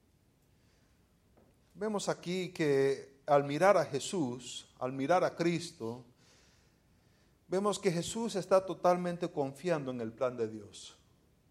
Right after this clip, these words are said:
¿Ves? Ah, dices, "Bueno, ¿y dónde ves tú eso?". Dice que le es necesario ir a Jerusalén.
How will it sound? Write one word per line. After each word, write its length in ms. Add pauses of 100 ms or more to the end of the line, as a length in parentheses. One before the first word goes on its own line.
¿Ves? 400
Ah, 460
dices, 300
"Bueno, 200
¿y 120
dónde 280
ves 260
tú 160
eso?". 480 (160)
Dice 300
que 200
le 260
es 160
necesario 1160 (640)
ir 220
a 60
Jerusalén. 720